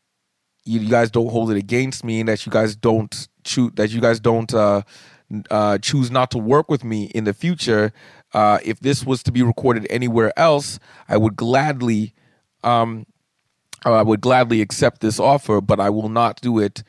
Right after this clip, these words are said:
uh, simply because of the fact that I can't, uh, go back to the comic strip ever again." As a comedian, as a black person, uh, just for your moral standings in general,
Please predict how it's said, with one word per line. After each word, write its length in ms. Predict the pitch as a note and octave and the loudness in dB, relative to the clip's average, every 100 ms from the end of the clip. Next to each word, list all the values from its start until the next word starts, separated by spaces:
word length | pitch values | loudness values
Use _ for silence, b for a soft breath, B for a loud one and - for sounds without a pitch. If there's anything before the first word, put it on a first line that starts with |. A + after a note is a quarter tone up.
| b b b _ | b b b _
uh, 200 | G2+ G#2 | -2 -2
simply 380 | G2+ B2 G#2 A#2 | -2 -6 -4 -6
because 340 | G#2 F#2+ G#2 | -6 -4 -4
of 60 | G2+ | -4
the 100 | G#2 | -4
fact 300 | G2+ F#2+ - | -2 -4 -4
that 280 | G2 F#2 - _ _ _ _ _ - | -6 -6 -12 _ _ _ _ _ -8
I 240 | G2 G2+ | -4 -4
can't, 560 | - A2+ G#2 F#2 - - _ _ _ _ _ - | -2 -2 -2 -4 -14 -18 _ _ _ _ _ -10
uh, 640 | G2 F#2+ F#2+ F#2 E2+ E2+ - _ - | -6 -4 -6 -8 -10 -12 -16 _ -6
go 140 | A2+ | -2
back 180 | A2 G#2 | 0 0
to 80 | - | -4
the 60 | |
comic 280 | G#2 G#2+ G2+ | -4 -4 -4
strip 200 | - F#2+ | -8 -8
ever 220 | F#2+ E2+ | -8 -8
again." 380 | F2 - E2+ A#2 _ b b b b | -12 -12 -16 -16 _ b b b b
As 180 | F#2+ G2+ | -4 -4
a 60 | G2 | -4
comedian, 600 | - A2+ A#2 A#2+ A#2 A#2+ b b - | -6 -2 -2 0 -4 -6 b b -14
as 140 | G2 | -10
a 40 | G2 | -4
black 320 | G#2+ A2+ - | 0 0 2
person, 440 | A#2 G#2 A2 G2+ b b b _ | 0 0 -4 -8 b b b _
uh, 340 | F#2+ F#2+ F#2 - - G#2 | -6 -6 -6 -10 -14 -16
just 240 | G2+ B2 - | -8 -6 0
for 120 | B2+ | 2
your 120 | A#2 | 2
moral 300 | A2 A2 A2 | 2 2 2
standings 500 | G#2 A#2+ A2+ A2 G#2+ | 0 0 0 -2 -6
in 120 | G#2 | -8
general, 580 | G2 G#2+ G#2+ G2+ F#2 - | -2 -2 0 -4 -6 -10